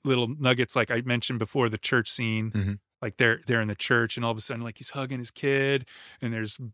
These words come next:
Speaker 1: wonderful church choir singing, and, like, you don't hear anything about church choirs or Jesus or anything for the whole movie, and then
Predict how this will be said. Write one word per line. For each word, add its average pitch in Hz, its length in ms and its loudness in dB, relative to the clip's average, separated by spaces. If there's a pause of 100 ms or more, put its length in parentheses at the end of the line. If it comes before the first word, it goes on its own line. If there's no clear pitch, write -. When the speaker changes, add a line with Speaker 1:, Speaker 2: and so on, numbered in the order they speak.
(140)
Speaker 1:
wonderful 127 500 0
church - 380 0
choir 123 360 2
singing, 131 600 0 (340)
and, 135 220 -4
like, 135 280 -2 (200)
you 151 240 2
don't 160 200 2
hear 143 200 8
anything 143 320 4
about 131 320 6
church 135 260 4
choirs 131 420 4
or 117 40 -2
Jesus 123 440 2
or 127 80 2
anything 123 360 2
for 131 180 4
the 110 80 0
whole 135 540 6 (140)
movie, 120 460 4
and 120 120 0
then 123 200 2